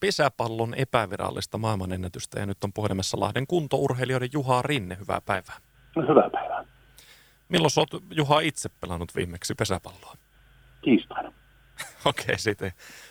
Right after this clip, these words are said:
Speaker 1: kovin pitkään ole aikaa. Pesäpallo täyttää tänä vuonna siis sata vuotta. Lauri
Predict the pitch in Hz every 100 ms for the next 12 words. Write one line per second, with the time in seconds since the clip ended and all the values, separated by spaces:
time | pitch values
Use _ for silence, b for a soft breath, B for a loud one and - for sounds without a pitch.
0 | B - 113 87 95 - 95 92 90 95
1 | 90 - - - _ - 196 208 170 147
2 | 123 117 - _ _ 131 123 - 123 120
3 | 127 113 101 101 98 98 98 - 160 -
4 | 107 92 95 92 - 104 - b _ -
5 | 113 120 107